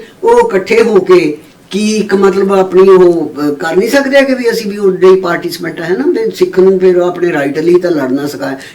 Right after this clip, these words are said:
ਜੇ ਉਹ ਦੂਜੇ ਦੇ ਲਈ ਲੜ ਸਕਦਾ, ਆਪਣੇ ਰਾਈਟ ਲਈ ਤੁਸੀਂ ਕਿਉਂ ਨਹੀਂ ਲੜ ਸਕਦੇ ਹੈਗੇ? ਇਹ ਫਾਈਟਿੰਗ ਸਪਿਰਿਟ ਤਾਂ ਹੋਣੀ ਚਾਹੀਦੀ ਹੈ ਨਾ। ਜ਼ਰੂਰੀ ਤਾਂ ਨਹੀਂ ਹੈਗੀ ਵੀ ਜੇ ਜੰਗ ਦੇ ਮੈਦਾਨ ਵਿੱਚ ਹੀ ਲੜਾਈ ਕਰਨੀ ਹੈ ਤੁਸੀਂ। ਇਹ, ਅਮ, ਹੁਣ ਦੇਖੋ, ਸ਼ਹਿਰਾਂ ਦੇ ਵਿੱਚ ਤਾਂ ਕੋਈ ਏਦਾਂ ਦੀ ਗੱਲ ਹੁੰਦੀ ਨਹੀਂ ਹੈਗੀ।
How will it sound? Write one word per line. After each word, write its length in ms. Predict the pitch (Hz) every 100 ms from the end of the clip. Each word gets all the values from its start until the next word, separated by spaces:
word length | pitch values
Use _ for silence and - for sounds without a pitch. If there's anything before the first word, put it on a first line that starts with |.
| -
ਜੇ 100 | 208
ਉਹ 100 | 214
ਦੂਜੇ 280 | 160 151
ਦੇ 120 | 175 185
ਲਈ 160 | 185
ਲੜ 220 | 185 180
ਸਕਦਾ, 280 | 175 185 190
ਆਪਣੇ 360 | 165 147 147 160
ਰਾਈਟ 300 | 165 160 170
ਲਈ 160 | 175
ਤੁਸੀਂ 240 | 175 180 180
ਕਿਉਂ 200 | 175 185
ਨਹੀਂ 100 | 220
ਲੜ 180 | 180 151
ਸਕਦੇ 360 | 160 147 151
ਹੈਗੇ? 260 | 156 180 180 - - 190
ਇਹ 140 | 175
ਫਾਈਟਿੰਗ 420 | - 143 143 160
ਸਪਿਰਿਟ 400 | 165 - 175 185
ਤਾਂ 140 | 180 196
ਹੋਣੀ 260 | 165 175
ਚਾਹੀਦੀ 320 | 180 180 180
ਹੈ 60 | 180
ਨਾ। 80 | 208
ਜ਼ਰੂਰੀ 380 | 175 147 160 185
ਤਾਂ 140 | 226
ਨਹੀਂ 140 | 233
ਹੈਗੀ 200 | 220 196
ਵੀ 160 | 196 185
ਜੇ 200 | 180 180 - - -
ਜੰਗ 260 | 135 147 147
ਦੇ 100 | 175
ਮੈਦਾਨ 420 | 180 151 143 147
ਵਿੱਚ 200 | 180 185
ਹੀ 60 | 190
ਲੜਾਈ 320 | 185 143 139
ਕਰਨੀ 380 | 147 139 143 147
ਹੈ 60 |
ਤੁਸੀਂ। 320 | - - 247 285 - - -
ਇਹ, 280 | 185 180 151
ਅਮ, 320 | 156 151 135 139
ਹੁਣ 320 | 147 180 185 180 156
ਦੇਖੋ, 280 | 147 156 214
ਸ਼ਹਿਰਾਂ 360 | 202 180 190 226
ਦੇ 80 | 226
ਵਿੱਚ 200 | 196 190
ਤਾਂ 140 | 190
ਕੋਈ 280 | 185 190 185
ਏਦਾਂ 140 | 180
ਦੀ 120 | 180
ਗੱਲ 180 | 180 170
ਹੁੰਦੀ 280 | 170 170 202
ਨਹੀਂ 120 | 226
ਹੈਗੀ। 280 | 214 190 170